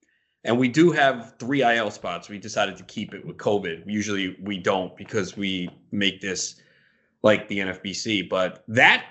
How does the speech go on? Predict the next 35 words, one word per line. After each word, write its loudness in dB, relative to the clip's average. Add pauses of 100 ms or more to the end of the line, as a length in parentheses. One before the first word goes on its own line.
that's 0
where 2
I -4
would -8
probably -6
be -6
like, -6
"All -4
right, -6 (260)
round -2
thirteen, -6
pick -4
eight, -2
yeah." -6 (500)
But 2 (400)
f-, -16 (100)
first 0
four 2
rounds, -4 (520)
five, 0
six -6
even, -8
nah, -6 (180)
not -2
doing -8
it, -18
man, -10
because -4 (420)
especially 6
when 4
you 2
don't 0
have -4
clarity -4
on, -6